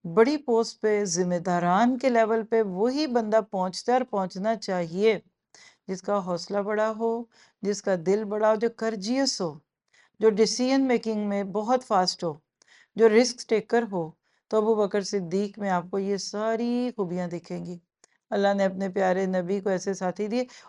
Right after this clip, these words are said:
और आज भी ऐसे ही होता है। हर बंदे के पास सब कुछ थोड़ी होता है, किसी के पास माल होता है, किसी के पास इल्म होता है, किसी के पास घर होता है, किसी के पास गाड़ी होती है,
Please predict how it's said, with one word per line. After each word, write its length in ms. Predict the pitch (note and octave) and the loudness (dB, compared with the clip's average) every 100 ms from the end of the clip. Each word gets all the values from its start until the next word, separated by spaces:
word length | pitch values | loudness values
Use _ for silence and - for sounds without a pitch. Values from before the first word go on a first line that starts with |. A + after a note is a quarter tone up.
| - | -8
और 80 | F#3+ | -4
आज 200 | F3 F3+ | -4 -6
भी 100 | G3+ | -6
ऐसे 240 | F3+ - | -6 -6
ही 60 | F#3 | -6
होता 260 | E3 - | -6 -10
है। 60 | E3 - _ _ _ _ _ - | -16 -18 _ _ _ _ _ 0
हर 140 | G#3 | 2
बंदे 260 | A3+ A#3+ B3+ | 4 4 4
के 80 | C4 | 4
पास 140 | B3+ | 2
सब 180 | A#3+ F#3+ | 0 -2
कुछ 160 | B3 | -2
थोड़ी 180 | B3 A#3 | -2 -2
होता 240 | D4+ B3+ F#3 | -4 -6 -10
है, 100 | F3+ _ _ _ _ _ _ _ | -12 _ _ _ _ _ _ _
किसी 200 | A3 A3 | -4 0
के 80 | C4 | 0
पास 140 | B3+ | 2
माल 260 | A3 G#3+ A#3 | 4 4 4
होता 180 | A3 | 0
है, 60 | G3 | -2
किसी 220 | G3 G3 | -4 -2
के 60 | G3+ | -2
पास 140 | F#3+ | -2
इल्म 260 | G3 G3+ A3+ | -2 -4 -4
होता 220 | G3+ F#3+ | -6 -10
है, 80 | F#3+ | -10
किसी 240 | G#3+ G3+ | -6 -2
के 100 | A3 | -2
पास 80 | G#3+ | -2
घर 260 | F#3 F3+ A3 | -2 -2 -2
होता 200 | G#3+ G#3 | -2 -4
है, 60 | |
किसी 240 | G3+ G3 G#3 | -4 -4 -4
के 60 | |
पास 100 | G#3+ | 0
गाड़ी 320 | G3 F#3 G3 | 2 4 4
होती 200 | A#3+ A#3 | 4 4
है, 100 | C#4 | 0